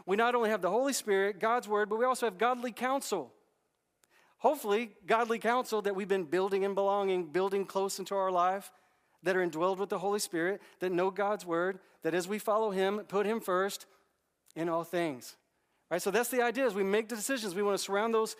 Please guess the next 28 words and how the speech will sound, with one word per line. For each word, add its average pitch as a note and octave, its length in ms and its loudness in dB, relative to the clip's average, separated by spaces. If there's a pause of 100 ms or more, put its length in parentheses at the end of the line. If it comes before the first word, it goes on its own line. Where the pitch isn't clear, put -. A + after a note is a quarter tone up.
(300)
aspects G#3+ 420 0
of A3 60 2
our G#3+ 100 2
life. A#3 240 0
So G#3 120 -2
when G#3+ 160 0
we A#3+ 40 0
ask C4 300 -2
that B3 160 0
question, E3+ 580 -4 (320)
are G#3+ 100 2
our B3 180 4
plans C#4 400 2
for C4 120 4
our B3 220 2
life, A3 520 0 (600)
the F#3+ 80 -2
decisions C4 500 0
that C4 140 2
we're A#3+ 120 2
making, F3 520 -2 (320)
are G3+ 120 0
they G#3+ 80 2
for G3+ 160 -2
our F3+ 100 2
comfort, C4+ 480 -2
our G#3 80 2
familiarity, G3 880 -2